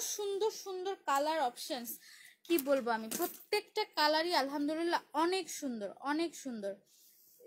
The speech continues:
এসএস দিচ্ছি। আচ্ছা আপু, আপনি ইনবক্সে screenshot দিয়ে confirm করে দেন, হয়ে যাবে order confirm। এইটা গেল হচ্ছে আপনার pink কালারটা, price হচ্ছে মাত্র বারোশো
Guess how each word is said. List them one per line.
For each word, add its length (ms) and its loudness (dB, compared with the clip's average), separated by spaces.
এসএস 380 -2
দিচ্ছি। 220 -2
আচ্ছা 240 -2
আপু, 160 -6
আপনি 120 -4
ইনবক্সে 460 2
screenshot 460 -12
দিয়ে 160 -4
confirm 420 -6
করে 200 -8
দেন, 120 -6
হয়ে 180 -6
যাবে 240 -10
order 280 -10
confirm। 300 -18
এইটা 260 -2
গেল 100 4
হচ্ছে 220 -2
আপনার 160 -2
pink 240 2
কালারটা, 360 4
price 280 4
হচ্ছে 180 -4
মাত্র 220 -4
বারোশো 380 2